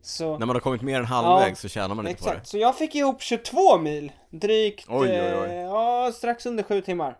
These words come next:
Speaker 2: Mm, <laughs> ja, det är, det är
Speaker 1: Ja,
Speaker 2: långt.
Speaker 1: det var långt. Men det var rätt kul. Jag kände
Speaker 2: Mm.
Speaker 1: mig faktiskt ganska pigg. Jag trodde jag skulle vara helt
Speaker 2: He-
Speaker 1: slut. Eh,
Speaker 2: Ja.
Speaker 1: men
Speaker 2: Hittar du dig själv?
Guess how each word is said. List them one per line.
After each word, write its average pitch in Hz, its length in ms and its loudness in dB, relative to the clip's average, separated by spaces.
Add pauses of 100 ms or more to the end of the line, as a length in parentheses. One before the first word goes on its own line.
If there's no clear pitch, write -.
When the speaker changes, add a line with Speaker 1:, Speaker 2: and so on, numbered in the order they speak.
(120)
Speaker 2:
Mm, 101 340 -10
<laughs> - 100 -6
ja, 127 120 0 (120)
det 120 240 -6
är, 113 100 -10 (440)
det 147 80 -8
är 185 40 -4
Speaker 1:
Ja, 185 80 0
Speaker 2:
långt. 226 120 4
Speaker 1:
det 285 80 2
var 277 140 -6
långt. 214 300 -6
Men 160 160 -6
det 180 80 2
var 254 100 4
rätt 294 180 0
kul. 202 200 0
Jag 151 80 -4
kände 240 200 -2
Speaker 2:
Mm. 302 60 -4
Speaker 1:
mig 277 100 -6
faktiskt - 520 -6
ganska 196 400 -6
pigg. 226 640 -8 (220)
Jag 156 120 -16
trodde 240 220 -4
jag 190 100 0
skulle - 220 -10
vara 151 120 -8
helt - 360 -6
Speaker 2:
He- - 220 -18
Speaker 1:
slut. 131 640 -14 (160)
Eh, 110 200 -16 (300)
Speaker 2:
Ja. 104 260 -6 (180)
Speaker 1:
men 165 420 -4
Speaker 2:
Hittar 135 280 -4
du 123 60 -4
dig 123 100 -2
själv? 135 440 -6